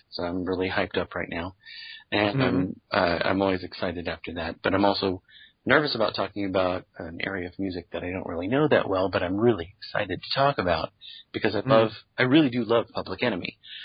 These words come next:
Speaker 1: Um,
Speaker 2: Mm-hmm.
Speaker 1: uh, I love the way they sound,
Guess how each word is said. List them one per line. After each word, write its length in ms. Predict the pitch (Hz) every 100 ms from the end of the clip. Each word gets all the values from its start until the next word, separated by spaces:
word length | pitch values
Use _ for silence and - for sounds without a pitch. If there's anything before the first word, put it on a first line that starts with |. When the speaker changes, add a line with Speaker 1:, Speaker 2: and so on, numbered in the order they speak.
| - - _
Speaker 1:
Um, 140 | 92
Speaker 2:
Mm-hmm. 760 | 85 120 117 - - - _ -
Speaker 1:
uh, 200 | 98 - -
I 120 | 95
love 360 | 90 90 87 87
the 100 | 90
way 160 | 87
they 160 | 80 82 -
sound, 400 | 107 101 95